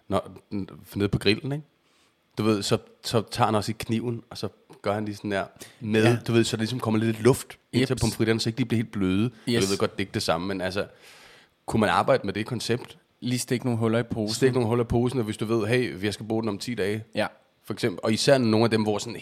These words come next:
Speaker 1: en helt frisk, for eksempel, en, jeg har nogle gange også fået en helt frisk Matador mix.
Speaker 2: Ja.
Speaker 1: Puh,
Speaker 2: Ja.
Speaker 1: altså,
Speaker 2: Jamen,
Speaker 1: hvis det
Speaker 2: lakridserne kan være klamme. Det
Speaker 1: Fandme
Speaker 2: hele kan være
Speaker 1: ubehageligt.
Speaker 2: sådan lidt klamt, ja. Jamen, det, og det, ja, en anden parallel, jeg tænker, vil være oplagt. Øh, vin,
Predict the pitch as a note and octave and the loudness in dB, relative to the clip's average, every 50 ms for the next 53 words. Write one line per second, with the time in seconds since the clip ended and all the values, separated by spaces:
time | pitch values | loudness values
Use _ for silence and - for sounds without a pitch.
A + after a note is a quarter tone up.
0 | - - A2+ G2+ - - E3+ D#3 - - - - F2+ - - - - - A2 - | -14 -14 -12 -10 -6 -4 -4 -4 -6 -8 -12 -12 -10 -10 -10 -10 -10 -8 -4 -2
1 | C3 A#2 A2+ G#2 G2+ G2 - - G#2+ F#2 G#2 G#2 G#2 A2 A2 G#2 G2 G2+ - - | 0 0 0 -2 -4 -8 -8 -6 -6 -6 -4 -4 -2 -2 -2 -2 -2 -4 -6 -6
2 | - G#2+ A2 G2+ G#2 - - - F#2+ F2+ - - - F#2 F2 - - G2 - A2 | -4 -4 -4 -4 -4 -8 -8 -6 -6 -6 -6 -6 -4 -6 -4 -4 -6 -4 -2 -2
3 | G2+ F#2+ F#2+ F2 - - - - - _ - G#2+ G#2+ A#2 A#2 - - _ _ - | -2 -2 -4 -8 -8 -10 -12 -14 -16 _ -8 -6 -6 -6 -6 -10 -18 _ _ -12
4 | - - - - B2+ D3+ C#3 A2+ - - - - - - - A#2+ A2+ - - - | -12 -10 -10 -10 -10 -10 -10 -10 -12 -16 -16 -16 -8 -2 -2 -2 -2 -2 -8 -12
5 | - - - - - - - - C3 C3 B2 A2+ A2+ A#2+ C#3 C#3+ - - F3+ E3 | -16 -20 -20 -20 -20 -14 -4 0 2 4 4 2 2 0 0 0 2 2 2 0
6 | D3+ - C3+ A#2+ A2 G#2 - - G#2 G2 G2+ A2 C3 C3+ C3+ B2 C#3+ E3+ E3+ C#3+ | 0 0 0 0 0 0 0 -2 -4 -2 -2 -4 -4 -4 -4 -2 0 2 2 2
7 | A#2+ G2+ F3 C3+ A#2 A2 G#2+ A2+ - G#2+ G2 - - - G2+ F#2+ - - A2+ A2+ | 2 2 2 4 4 2 2 0 -2 -4 -6 -6 -6 -6 -8 -8 -8 -6 -4 -4
8 | G#2+ G2 - - - - - - - _ - C3+ D3 C#3 C#3+ C#3 - - B2+ B2 | -4 -4 -8 -16 -20 -20 -20 -20 -20 _ -2 -2 2 4 4 2 4 2 0 -2
9 | A2+ - B2+ A#2+ A2 - A#2 A2+ A2+ A2 D#2+ A#2 A#2+ A#2 A2+ A#2 B2+ - B2+ B2 | 0 -2 -4 -4 -2 -2 0 2 2 4 4 2 2 4 4 2 2 2 2 2
10 | A2+ A2+ A#2+ B2 A2+ - A#2 A2+ - - A2+ G#2+ A#2 A2 G#2+ G#2 G2+ F#2+ D#2+ F#2+ | 2 4 2 0 0 -2 -4 -4 -2 -4 -2 -2 -2 -4 -2 -2 -2 0 0 0
11 | G#2+ G#2 - A#2+ A#2+ A#2 A#2+ - - - _ _ _ _ _ _ _ _ _ _ | -2 0 0 -2 -2 -2 -4 -10 -20 -20 _ _ _ _ _ _ _ _ _ _
12 | _ _ _ _ _ _ A2 G#2 G2+ G2 F#2+ F#2 F2+ F2+ F2 F#2+ A2+ A#2 A2+ A2 | _ _ _ _ _ _ 0 2 2 2 2 0 -2 -4 -4 -2 -2 -2 -2 -2
13 | A2+ A2+ A2+ A2 | -4 -4 -4 -6